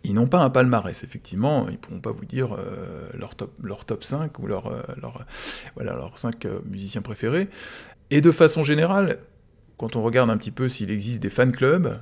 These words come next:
mais ça n'existe pas en fait en jazz. Il y a, il y a pas des, des fan clubs comme il y a des fan clubs en, en rock ou, ou ailleurs de tel ou tel musicien. Euh,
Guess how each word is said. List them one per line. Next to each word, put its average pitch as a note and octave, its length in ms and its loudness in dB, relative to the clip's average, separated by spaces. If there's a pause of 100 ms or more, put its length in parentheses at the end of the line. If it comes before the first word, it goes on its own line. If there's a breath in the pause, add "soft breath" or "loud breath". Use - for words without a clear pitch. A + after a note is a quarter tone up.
(140)
mais A#2+ 140 4
ça C#3 160 -2
n'existe C#3+ 320 -4
pas C#3 180 -2
en A2 220 -4
fait - 240 -6
en G#2 100 -4
jazz. G2+ 300 -6
Il G2 40 -8
y F#2 60 -6
a, - 80 -8
il A#2+ 60 -10
y A2+ 60 -4
a - 40 -4
pas C3+ 180 0
des, G2 200 -2
des G2+ 180 -8
fan G#2+ 240 -4
clubs C3 240 -4
comme G2+ 160 -6
il D#2+ 60 -8
y F#2 60 -4
a A2 80 -4
des G#2 100 -8
fan G2 260 -10
clubs A2+ 280 -4
en, - 220 -6 (320 loud breath)
en G#2 160 -6
rock G#2+ 480 0
ou, G2+ 300 -4
ou G#2 140 0
ailleurs A2+ 440 6
de A2 240 2
tel A2 220 2
ou G2 80 -2
tel G#2 200 0
musicien. G#2+ 720 -2
Euh, G2+ 160 -2